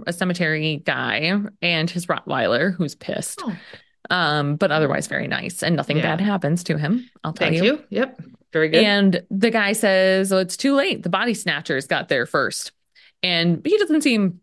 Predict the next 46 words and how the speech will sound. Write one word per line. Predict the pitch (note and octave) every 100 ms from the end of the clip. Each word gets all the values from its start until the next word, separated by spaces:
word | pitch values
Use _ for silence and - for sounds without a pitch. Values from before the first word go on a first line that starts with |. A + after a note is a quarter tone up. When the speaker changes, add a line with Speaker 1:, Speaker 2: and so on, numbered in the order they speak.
| -
Speaker 1:
surprised | G3+ F3+ D3+ C3+ D#3+ - _ _ _ -
by | D#3
this, | D3 F3+ B3
just | - B3+
like, | C#4+
"Oh, | C#4+ D#4+
yeah, | F4+ - - _ -
body | A3+ A3+
snatchers." | - C#3 - -
Speaker 2:
Oh, | G#3 F3
Speaker 1:
Sure. | G3 D#3+
Speaker 2:
okay. | E3 G3+ -
All | F#3
right. | D#3+ F3 -
Yeah. | F#3+ E3+ D3 B3 A#3 G3+
Speaker 1:
Um, | F#3+ -
and | B3 A#3+
he |
says | B3+ C4 B3 A#3+
that, | A3 G3+ G3+
yeah, | F4 G#3
they | F#3+ G3+
come | A#3+ A#3 A#3 G#3+
and | G#3 G3+
they | G3+ G3 G3 G3+ G3 G3+ G3 _ _ _ _ _
snatch | - A3+ G#3 F#3
the | G#3+
<laughs> | A#3+
bodies | E4+ A#3 G3 F3+ - - - - -
Speaker 2:
<laughs> | G3 A3+
Speaker 1:
and, | F#3+ A3 F#3+ G3+ G#3
uh, | F#3+ F3+ F#3 D#3+ -
sell | - C4+ G#3+
them | A#3 A3+
to | A3+ A#3
medical | A3 G3 B3+ G3 -
schools | C3+ E2 C#2+ -
that | F3
need | E3+ E3+
cadavers. | E3 G3+ G#4+ A4 G3
Speaker 2:
Oh, | F3+ - _ _ -
like | B3 C4+ C4+
in | D#4
the | C#4+
olden | F4+ F#4
days. | A3+ C#3+ E3 -